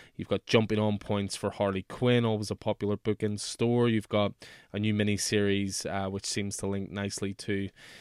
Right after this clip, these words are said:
one of D C's <laughs> few T V success stories at the moment that still seems to be going. Uh, a few good trades towards the back as well, and a really good absolute for, again,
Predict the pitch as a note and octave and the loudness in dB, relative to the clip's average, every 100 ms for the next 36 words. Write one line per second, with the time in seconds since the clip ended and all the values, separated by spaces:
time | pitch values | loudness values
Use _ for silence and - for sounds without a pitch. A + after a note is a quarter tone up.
0 | - - A2+ G2+ A#2+ A2+ - A2+ G2+ - | -18 -4 -2 0 2 2 4 2 2 0
1 | B2+ B2 B2 - A2+ A2 A2+ C3 A2+ B2 | 4 6 4 4 4 4 2 0 0 0
2 | A#2 - A#2 A#2 A2+ A#2 A#2+ B2 A#2 G#2+ | 0 0 2 2 2 -2 0 -2 -4 -8
3 | - G#2 G2 A2 G#2 F#2+ G2+ A#2 A#2 A#2 | -2 -2 0 -2 -2 -2 0 2 4 2
4 | A2+ - - - - - A2 A2 A2+ G2+ | -4 -14 -16 -16 -18 -6 0 2 2 0
5 | - A#3+ D3 B2 - B2+ A#2 A2+ - A#2 | 0 2 4 2 2 2 2 0 0 0
6 | G#2+ G2+ G#2+ G#2+ G#2 A2+ G#2+ G#2+ A2 G#2 | 0 2 2 2 0 2 4 4 2 0
7 | G#2 G2 G2 G#2 G2+ G2 G2+ G2 G2+ - | 2 0 2 4 4 2 0 0 -4 -4
8 | G2+ G2 G2+ - - G2+ G2+ G2 - G2+ | -2 -2 -4 -8 -6 -2 -2 -4 -6 -4
9 | G2 F#2+ A2+ | -2 -2 -4